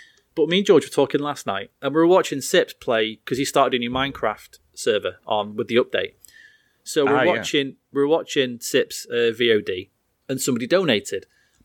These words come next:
Speaker 1: and wrote a really nice message, uh, because both their parents had been ill and they'd struggled, and, but they said that watching Sips had kind of chilled them out and helped them kind of get through it. So George said, "Oh, I missed what the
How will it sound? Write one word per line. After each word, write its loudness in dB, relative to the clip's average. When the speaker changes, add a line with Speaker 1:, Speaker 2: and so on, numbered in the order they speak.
Speaker 1:
and -6
wrote 6
a -6
really 2
nice -4
message, -2
uh, 0
because -2
both 2
their 2
parents -4
had -6
been 2
ill -2
and -8
they'd 0
struggled, -6
and, 0
but 0
they 4
said 2
that 2
watching 0
Sips -2
had -12
kind -6
of -6
chilled 0
them -2
out -4
and -10
helped 0
them -2
kind -4
of -2
get -4
through 2
it. 0
So 0
George 2
said, 0
"Oh, 4
I 2
missed -4
what -2
the 0